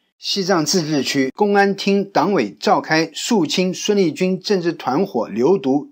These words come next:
影响专题会议，其中泄露出重要的信息，称孙立军政治团伙大搞阴谋活动，具体细节我们在这里就不再重复了，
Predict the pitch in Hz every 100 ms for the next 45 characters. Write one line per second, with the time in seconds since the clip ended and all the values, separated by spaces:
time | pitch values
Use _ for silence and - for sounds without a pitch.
0 | _ 139 175 214 123 117 120 - 190 165
1 | 151 147 175 110 104 - _ _ _ _
2 | - - 208 240 226 240 208 190 - 202
3 | 196 - 208 160 151 113 - 131 95 123
4 | 117 - _ _ _ _ _ - - 208
5 | 202 - 247 247 175 220 220 214 214 196
6 | 190 131 160 196 120 113 - 196 151 117
7 | 127 190 196 123 139 110 131 156 - _
8 | _ _ _ _ _ - 247 160 139 -
9 | 247 170 127 135 - _ _ 135 160 185
10 | 165 208 147 120 - 160 123 147 185 135
11 | 110 117 139 143 98